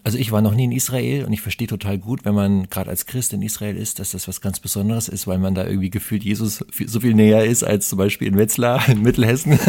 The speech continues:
<laughs> was natürlich Quatsch ist, aber ich, andererseits, ich verstehe das, wenn Leute das erzählen. Gleichzeitig denke ich mir gerade so als Deutscher in Israel, also wenn ich da wäre, ich glaube, ich, ich würde mich ganz doll irgendwie schämen und ich,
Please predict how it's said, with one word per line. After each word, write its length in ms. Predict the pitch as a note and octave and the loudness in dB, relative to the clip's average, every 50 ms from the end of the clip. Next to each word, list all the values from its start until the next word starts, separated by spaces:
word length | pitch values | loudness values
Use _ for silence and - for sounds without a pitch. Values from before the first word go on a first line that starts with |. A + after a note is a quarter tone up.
| F3 - - F3 | 6 6 6 4
<laughs> 280 | - - - C4+ G#3+ | 4 4 0 -2 0
was 120 | A2 G#2 - | 2 0 2
natürlich 240 | - - F2 - | 2 0 -2 -2
Quatsch 260 | - - E2+ E2+ - C#3+ | -2 -2 -2 0 2 2
ist, 140 | D3 - | 2 4
aber 260 | A2+ G#2 A2 A2 A2+ - | 4 4 4 4 4 2
ich, 180 | A2+ - - | 0 0 0
andererseits, 520 | G#2 G#2 G#2 B2 A2+ A2 G#2+ G#2+ - - - | 0 2 2 4 4 4 4 4 2 0 -4
ich 120 | - G#2+ - | -6 -6 -4
verstehe 300 | - F2+ - - F#2+ F#2 | -2 -2 0 0 0 0
das, 160 | B2 C3 - | 0 0 0
wenn 100 | B2 A2+ | 2 2
Leute 220 | G2 - G#2+ A#2+ | 2 2 2 0
das 140 | G#2 G#2 - | -2 -2 -2
erzählen. 420 | G#2+ F#2 - - B2 A#2+ B2+ C3 C3 - - - - - - - | -4 -4 -2 -2 0 2 2 0 -2 -4 -10 -12 -12 -12 -8 -4
Gleichzeitig 580 | - A2 A2 - - C#3 C3 A#2 C3+ A2 - - | -2 0 2 4 4 4 4 4 2 0 0 0
denke 180 | B2 B2+ B2 | 0 0 0
ich 100 | A#2+ G#2 | 0 -2
mir 100 | B2+ A#2 | -2 -2
gerade 320 | - - G2+ G#2 A2+ B2 A#2 | -2 -2 -2 0 0 0 2
so 220 | A2 A#2+ A2+ G#2+ - - - - - | 2 0 0 0 -4 -10 -16 -8 -6
als 200 | F#2+ - - - | -4 -4 -2 0
Deutscher 300 | G#2 G#2 A#2+ A#2+ - B2 | 0 0 0 2 0 0
in 80 | A#2 | 2
Israel, 580 | - B2 A#2 - - B2+ F#2 C#2+ A2+ B2 B2+ A#2 - - - - - | 2 0 0 -2 -2 -2 -2 -2 0 0 0 -2 -4 -10 -16 -8 -4
also 240 | G#2 G2+ A2+ G#2+ | -2 0 0 2
wenn 140 | G#2 G#2+ G#2+ | 2 2 0
ich 120 | A#2+ A2+ - | 0 -2 -2
da 160 | A2 G2+ G2+ | -2 0 2
wäre, 220 | G#2+ A2 B2 C3 | 2 2 2 0
ich 120 | A2+ G#2+ - | -2 -2 -2
glaube, 240 | A2 G#2 A2 A2 A2 | -2 -2 0 0 0
ich, 180 | G#2+ - - - - - - - _ | -2 -4 -8 -14 -20 -20 -20 -14 _
ich 160 | - A2 - | -10 -6 -4
würde 160 | G#2 G#2 - | -4 -2 -2
mich 140 | G#2+ G2 - | -4 -4 -4
ganz 280 | - F2+ G2 A2+ - - | -2 0 0 0 0 0
doll 140 | A#2+ A2 G2+ | -2 -2 0
irgendwie 200 | - G2 G2 E2 | 0 0 -2 0
schämen 640 | - - - - - G2+ G2 G2+ G#2+ A#2 B2+ B2+ A2+ | -2 -2 -2 -2 -2 -2 0 2 2 4 4 2 2
und 80 | G2 | 2
ich, 140 | G#2 G#2 - | 0 -2 -4